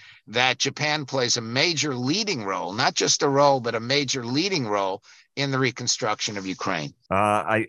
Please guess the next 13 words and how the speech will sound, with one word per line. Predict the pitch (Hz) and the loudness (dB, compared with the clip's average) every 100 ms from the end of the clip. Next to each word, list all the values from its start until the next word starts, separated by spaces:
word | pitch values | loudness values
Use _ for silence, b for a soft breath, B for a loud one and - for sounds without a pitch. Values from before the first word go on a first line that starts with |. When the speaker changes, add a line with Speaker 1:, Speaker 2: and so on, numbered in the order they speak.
| 107 | 0
Speaker 2:
I | |
think, | 104 117 104 - | 0 0 -2 -2
uh, | 80 95 95 92 98 | 0 2 2 0 -2
Japan, | 87 101 101 95 92 - _ _ - | -2 0 2 0 -4 -10 _ _ 0
uh, | 90 92 90 | 2 4 4
we're | 92 87 | 2 2
gonna | 101 92 107 | 0 0 2
find, | 98 95 90 87 - | 2 2 -2 -6 -6
uh, | 92 90 90 90 92 | -2 2 2 0 -4
is, | 95 92 90 85 - - | -2 -2 -2 -2 -4 -4
uh, | 87 85 85 82 85 82 - | -2 0 2 0 0 -4 -4
uh, | 95 90 - | -2 -2 0
a, | 92 | -2